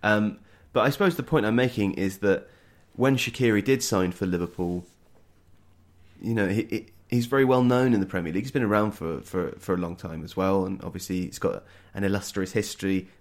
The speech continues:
played at Bayern, uh, a few years back. Um, but I think people's impression of Shaqiri was as a sort of flash player with strength who, as you said, was able to sort of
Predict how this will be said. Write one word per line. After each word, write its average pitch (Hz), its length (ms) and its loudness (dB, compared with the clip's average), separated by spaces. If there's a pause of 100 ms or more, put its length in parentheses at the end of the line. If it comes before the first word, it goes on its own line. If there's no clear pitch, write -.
(160)
played 101 220 -2
at - 100 -10
Bayern, 92 460 0 (140)
uh, 90 360 -8
a - 80 -12
few 95 180 -6
years 92 300 -2
back. 90 300 -6 (460)
Um, 92 400 -4 (420)
but 98 200 -2
I 117 100 0
think 170 480 -4
people's 120 340 -2
impression 104 460 -4
of 95 80 -4
Shaqiri 87 500 -6
was 92 380 -2 (500)
as 127 160 -4
a 123 60 -2
sort 120 200 -2
of - 300 -6 (160)
flash - 460 -2
player 98 540 2 (680)
with 123 320 0
strength 95 480 -2
who, 92 160 0
as 95 140 -2
you 95 60 -4
said, 90 180 -4
was 92 140 -2
able 92 200 -2
to 92 140 -10
sort 90 200 -6
of 87 200 -10